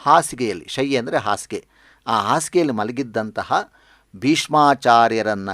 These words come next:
ಕಂಡು ಸಂವಾದ ನಡೆಸುವ ಸಂದರ್ಭದಿಂದ ಈ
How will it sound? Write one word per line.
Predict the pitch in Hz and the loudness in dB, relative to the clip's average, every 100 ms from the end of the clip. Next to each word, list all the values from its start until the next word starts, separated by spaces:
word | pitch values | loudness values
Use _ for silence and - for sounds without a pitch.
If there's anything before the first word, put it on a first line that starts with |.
| 90 | -12
ಕಂಡು | - 95 98 131 202 _ _ _ _ _ | -8 -8 -2 -2 -2 _ _ _ _ _
ಸಂವಾದ | - 135 151 180 208 208 190 | 0 2 6 10 12 12 10
ನಡೆಸುವ | 160 139 120 139 123 | 6 4 2 2 2
ಸಂದರ್ಭದಿಂದ | - 101 117 120 101 95 113 202 185 101 - _ _ | 2 0 2 2 0 -2 -2 4 6 4 0 _ _
ಈ | 165 | -2